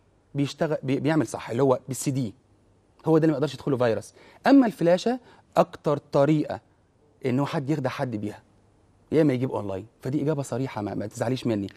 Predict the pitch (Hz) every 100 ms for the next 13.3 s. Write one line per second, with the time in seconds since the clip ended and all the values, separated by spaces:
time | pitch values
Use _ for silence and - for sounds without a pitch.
0 | - - - 190 175 170 190 196 143 151
1 | 175 151 143 131 - 143 160 - 127 107
2 | _ - - 262 226 269 226 269 294 214
3 | 151 139 170 139 127 123 113 120 - _
4 | _ _ _ _ - - 156 131 139 131
5 | - 131 135 123 117 _ _ _ _ _
6 | _ - 127 180 196 254 277 - _ _
7 | - 123 - 226 202 151 151 123 92 -
8 | - _ - 107 127 113 139 - 127 185
9 | 330 - - - 143 147 127 120 139 127
10 | 123 139 120 - 113 208 294 320 - 131
11 | 117 113 135 120 113 101 - 120 160 -
12 | - - - _ - - - 170 214 -
13 | 131 101